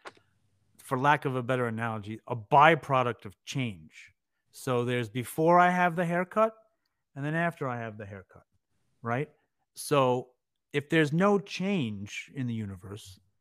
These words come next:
time will have effectively, th-, there would be no time. So God exists, again, this is a l-, met-,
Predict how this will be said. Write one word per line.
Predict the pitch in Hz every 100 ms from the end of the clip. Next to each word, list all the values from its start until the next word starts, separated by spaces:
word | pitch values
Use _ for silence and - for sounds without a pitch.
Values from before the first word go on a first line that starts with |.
| _
time | - 135 139 139
will | 127
have | 120 113
effectively, | 107 - 117 113 110 113 107 -
th-, | 131 127 151
there | 151 165
would | 165
be | 143
no | 127
time. | - 98 _ _ _ _ _ _ _ _ -
So | - 165
God | 139 175 233 247
exists, | 170 143 160 - - - 170 - - - - 120 -
again, | - 139 123
this | 113 113
is | 113
a |
l-, | 117 120 -
met-, | 123 127